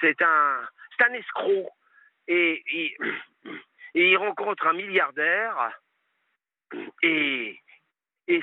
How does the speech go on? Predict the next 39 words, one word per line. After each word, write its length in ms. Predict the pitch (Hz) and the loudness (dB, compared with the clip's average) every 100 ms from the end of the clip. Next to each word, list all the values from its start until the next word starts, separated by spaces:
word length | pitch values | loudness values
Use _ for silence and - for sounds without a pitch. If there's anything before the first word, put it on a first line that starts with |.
| - | 0
ce, 300 | 175 165 165 - - | 0 0 -6 -10 -4
ce 80 | 160 | -2
type, 280 | - 247 196 | -2 -2 2
il 80 | 185 | 0
a 60 | |
perdu 340 | 220 196 208 196 | 2 -2 -2 -2
sa 120 | 185 165 | -2 -2
femme. 500 | - 165 160 135 110 - _ - | 2 0 0 -4 -8 -12 _ -14
Bon. 100 | - - - _ - - | -14 -14 -20 _ -12 -6
Il 120 | 175 | 0
a 60 | 190 | 0
perdu 280 | 196 175 170 | 2 -2 -2
sa 120 | 175 | -2
femme 220 | 156 214 190 | 0 -2 -2
et 100 | 175 | -6
il 60 | |
lui 120 | 175 | -8
propose, 720 | 180 - 175 180 190 208 156 143 123 - - 143 | -6 -4 -2 -2 0 -2 0 -2 -2 -8 -10 -4
il 120 | 160 | -2
lui 100 | 165 | -2
propose 500 | 160 170 196 226 175 | -2 -4 0 -2 0
de 520 | 139 - - - 165 | -4 -4 -14 -2 0
la 120 | 165 | 0
faire 200 | - 196 | 0 0
réapparaître. 1080 | - 165 151 - - - 143 - 131 - - _ _ _ _ _ _ - - - | 0 0 -2 0 0 0 -4 -2 -4 -4 -12 _ _ _ _ _ _ -20 -4 0
Alors, 200 | 147 156 | 0 0
il 80 | 170 | -4
lui 120 | 185 | -2
demande 200 | 196 185 | -2 -2
naturellement 500 | 170 - 170 165 160 | -4 -4 -4 -2 -4
dix 180 | 143 202 | -6 -10
mille 200 | 214 156 | -8 0
dollars. 840 | 147 135 139 170 247 247 117 113 _ _ _ | 2 2 4 2 0 -4 -6 -6 _ _ _
Bon. 220 | 127 202 _ - - - - - - | -8 -8 _ -18 -18 -16 -14 -12 0
Et 300 | 175 170 165 | 2 2 -2
ils 60 | 156 | -4
se 60 | 196 | -2
rendent 260 | 180 196 | 0 -2
au 60 | 170 | -4